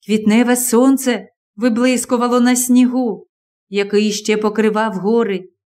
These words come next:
і наша юна мандрівниця була в чудовому настрої. «Ой, лихо!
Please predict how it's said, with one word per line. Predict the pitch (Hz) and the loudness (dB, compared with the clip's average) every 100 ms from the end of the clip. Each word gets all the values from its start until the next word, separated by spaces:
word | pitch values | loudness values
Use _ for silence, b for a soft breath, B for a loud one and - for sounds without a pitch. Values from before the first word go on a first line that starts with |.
| _ _ _ | _ _ _
і | 208 | -2
наша | 208 220 220 | -2 -2 -2
юна | 208 214 220 | 0 2 2
мандрівниця | 208 202 196 196 196 247 254 240 196 - _ - | 0 0 0 0 2 2 0 -2 -4 -10 _ -6
була | 254 254 247 | -2 0 -2
в | |
чудовому | 254 254 190 247 262 269 254 | 0 -2 2 2 2 2 2
настрої. | 254 262 254 - 196 196 185 - _ _ _ _ _ _ _ | 4 2 -2 -6 -4 -4 -6 -10 _ _ _ _ _ _ _
«Ой, | 208 226 240 247 254 | 0 2 4 4 2
лихо! | 247 254 269 277 269 262 240 214 | 2 2 0 -2 -4 -4 -4 -6